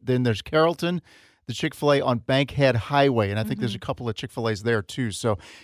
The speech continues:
Speaker 1: if you'd like the actual link to the map, you just
Speaker 2: Yeah.
Speaker 1: wanna get it, just go click right there, and you'll know
Speaker 2: Sure.
Speaker 1: exactly which location to be at.
Speaker 2: Florida, we're gonna be at four locations, and we're just giving Monday morning. If you want to participate in T-shirts for Turkeys,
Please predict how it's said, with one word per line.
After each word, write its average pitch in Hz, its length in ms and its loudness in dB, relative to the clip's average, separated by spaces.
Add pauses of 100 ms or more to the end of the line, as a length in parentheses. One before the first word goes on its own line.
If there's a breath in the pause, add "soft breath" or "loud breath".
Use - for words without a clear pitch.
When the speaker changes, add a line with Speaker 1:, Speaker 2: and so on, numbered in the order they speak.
(120)
Speaker 1:
if 123 180 -8
you'd 135 140 -2
like 156 220 2
the 139 160 -4
actual 135 500 -2
link 135 240 0
to - 140 -10
the 110 100 0
map, 117 340 2
you 120 60 -6
just 104 120 -6
Speaker 2:
Yeah. 110 60 0
Speaker 1:
wanna 120 140 0
get 113 160 0
it, 117 100 -6
just 107 160 -10
go 117 140 2
click 143 340 0
right 120 220 4
there, 131 180 6
and 117 100 0
you'll 113 120 -2
know 120 60 2
Speaker 2:
Sure. 104 120 2
Speaker 1:
exactly 120 720 0 (300)
which 123 480 -2
location 117 420 -2
to 98 60 -4
be 104 100 -2
at. - 120 -8 (280)
Speaker 2:
Florida, 254 720 2
we're 220 120 -4
gonna 208 120 -2
be 196 140 -2
at - 80 -12
four 269 320 -4
locations, 202 580 -4
and 208 100 -2
we're 214 80 -2
just 233 180 -10
giving 240 280 -2
Monday 220 300 0
morning. 190 540 2 (360 soft breath)
If 220 300 0
you 262 120 0
want 226 280 -6
to 220 80 -4
participate 208 720 -4
in 190 100 -2
T-shirts 208 380 -4
for 208 120 -8
Turkeys, 190 440 -4